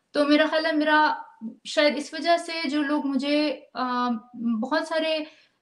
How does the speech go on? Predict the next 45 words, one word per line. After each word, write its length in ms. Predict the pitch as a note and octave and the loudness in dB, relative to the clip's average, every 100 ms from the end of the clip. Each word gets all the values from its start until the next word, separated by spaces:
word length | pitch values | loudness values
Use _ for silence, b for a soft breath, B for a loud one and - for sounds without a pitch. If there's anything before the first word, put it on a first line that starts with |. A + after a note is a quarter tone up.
| A#3+ | -6
जो 480 | B3+ C#4 C#4 - - _ _ - | -2 0 -2 -4 -12 _ _ -2
followers 440 | B3 C#4+ D#4 C#4+ | 2 4 2 2
हैं 220 | C4 B3+ | 2 2
पे 60 | C4 | 0
आते 220 | A3+ C4+ | -2 2
हैं, 260 | D4+ D4 - _ - | 2 2 -4 _ -6
कई 140 | C#4+ | -2
दफ़ा 220 | C#4 E4+ | -2 -2
मुसलमान 540 | E4 D4 B3+ A3+ A#3+ C4 | -2 -2 0 0 2 2
भी 120 | D4 | 2
आते 260 | B3 A#3+ C#4 | 0 -2 0
हैं, 160 | D4 | 0
बड़ी 220 | C4+ C#4 | -2 -6
रिस्पेक्ट 380 | C#4 C4 - B3 | -8 -8 -6 -6
से 160 | - B3 | -4 -4
बात 240 | G#3 G3+ A3 | -4 -8 -12
करते 220 | G#3 A3 | -8 -6
हैं, 100 | A#3 | -6
इसलिए 300 | - C#4+ D4+ | -4 -4 -2
कि 240 | D4+ D4+ D4 B B B | 0 -2 -2 B B B
मैं 340 | C4 D4+ E4+ E4+ | 4 6 4 0
उनके 260 | D#4 D4+ | -2 0
लिए 220 | D4+ D4+ D4+ | 2 2 2
रिस-, 240 | C#4+ - | 0 -2
मैं, 220 | B3+ C#4 | 0 0
respect 500 | C#4 - C#4+ C#4+ - | -2 -4 -2 -2 -2
है 100 | A3+ | -2
मेरे 160 | A3 A3+ | 0 0
दिल 200 | A#3+ A#3+ | 0 0
में। 220 | C4+ D4+ b b b | 0 -2 b b b
मैं 180 | C4 D4+ | 2 2
सिर्फ 220 | D#4 D4+ | 2 0
आइडियोलॉजी 540 | C#4+ B3+ C4 C4 B3 C#4+ | 0 2 2 2 0 -2
के 120 | C#4+ | -4
ऊपर 180 | A3 B3+ | -2 0
बात 320 | A3+ A#3+ B3 | 2 0 -2
करती 240 | C#4+ C4+ | -6 -2
हूँ 100 | C4+ | -2
और 100 | C4+ | 0
आइडियोलॉजी 440 | A#3+ A3+ A3 A3+ A#3+ | -2 -2 -2 -2 -4
को 100 | B3 | -4
मैं 100 | B3 | -4
challenge 400 | A#3+ G#3+ B3+ B3+ | -2 -2 -2 -4
करती 240 | C4+ C4 | -6 -4
हूँ, 260 | C4+ C4+ | -2 0